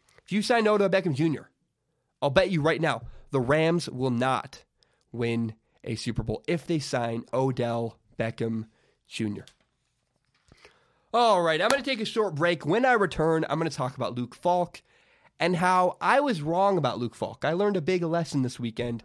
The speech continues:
or I guess this week. It's, it's Wednesday. I keep saying, it feels like Friday. I learned a big lesson this week, and it helped change my perspective and taught me how I was wrong about Luke Falk. We're gonna talk about Kawhi Leonard. We're gonna talk about spring training, and later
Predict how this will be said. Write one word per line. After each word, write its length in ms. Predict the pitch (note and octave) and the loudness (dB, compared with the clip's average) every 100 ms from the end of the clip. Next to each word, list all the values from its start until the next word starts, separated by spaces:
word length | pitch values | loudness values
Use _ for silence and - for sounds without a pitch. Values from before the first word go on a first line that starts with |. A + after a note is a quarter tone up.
| _ - _ - | _ -20 _ -2
or 120 | C3 | 0
I 80 | C#3 | 0
guess 160 | C#3+ | -2
this 160 | D3+ B2+ | -4 -2
week. 320 | A#2+ A#2+ - | -4 -4 -10
It's, 140 | - | -16
it's 220 | - - - | -18 -18 -6
Wednesday. 420 | C3+ C3 B2 A2+ | -2 -2 -4 -10
I 40 | |
keep 220 | - D#3+ | -10 -8
saying, 260 | - E3 D#3+ | -4 -2 -4
it 60 | - | -4
feels 140 | G3+ | -4
like 100 | G3 | -4
Friday. 300 | - D3+ A2+ - - - _ _ | -4 -4 -6 -14 -20 -20 _ _
I 140 | - G3+ | 2 4
learned 160 | B3 | 4
a 40 | A#3 | 4
big 120 | A3+ | 4
lesson 260 | A#3 G#3+ | 4 4
this 160 | F3+ C#3 | 0 0
week, 320 | B2 B2 - - _ _ _ _ | -2 -4 -10 -20 _ _ _ _
and 240 | C3+ C#3 | 0 2
it 60 | C#3+ | 2
helped 400 | C3 E3+ - - | 2 0 -2 -12
change 340 | - C#3+ C#3+ | 0 2 2
my 140 | C#3 C#3 | 2 0
perspective 560 | C#3 - C#3+ C#3 C#3+ | -2 -2 -2 0 -2
and 100 | B2 | -4
taught 220 | - G#3 A3 | 0 0 0
me 100 | G#3+ | -2
how 260 | G3+ G3 | 0 2
I 100 | G3 | 2
was 200 | F3 C3 | 0 -4
wrong 480 | B2+ D3+ C#3 G#2+ A2+ - _ _ _ _ _ - _ _ - | 0 2 2 0 -8 -14 _ _ _ _ _ -20 _ _ -6
about 360 | B2 C3+ C3 | 0 2 2
Luke 260 | C3+ B2+ - | 0 -2 -2
Falk. 280 | A#2 A2+ - | -4 -2 -2
We're 120 | D#3+ | 0
gonna 100 | D#3 | 0
talk 220 | D3+ C#3+ | 0 0
about 180 | C#3+ B2 | -2 -2
Kawhi 340 | C#3+ B2 A#2+ | -4 -2 -2
Leonard. 380 | D#3 G#3+ G#3+ F#3+ - _ _ _ _ | 2 4 2 0 -8 _ _ _ _
We're 100 | G#3 | -2
gonna 100 | C4 | 0
talk 200 | C4 A#3 | 0 2
about 200 | A3+ F3 | 0 0
spring 300 | - G#3 G#3 | -2 -2 -2
training, 460 | - G3 G3 G3 - | -2 0 2 2 0
and 220 | D#3+ F3 | 0 0
later 440 | G#3 F3 A2+ B2 | 0 0 -2 -8